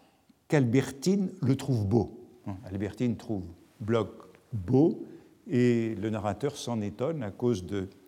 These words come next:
ce nez très busqué. « Il est assez joli garçon », dit Albertine, «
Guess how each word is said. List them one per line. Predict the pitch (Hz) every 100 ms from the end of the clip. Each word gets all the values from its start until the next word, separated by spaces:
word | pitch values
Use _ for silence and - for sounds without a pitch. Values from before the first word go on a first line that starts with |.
| _ _
ce | - 113
nez | 104 123
très | 123 120
busqué. « | 101 95 - - 139 202 - - - _ _ _ _ _ _ _ _ -
Il | 151
est | 170
assez | 190 156 175
joli | 151 135 123
garçon », | 123 - - 107 - - - -
dit | 110 123
Albertine, « | 120 104 95 - 113 82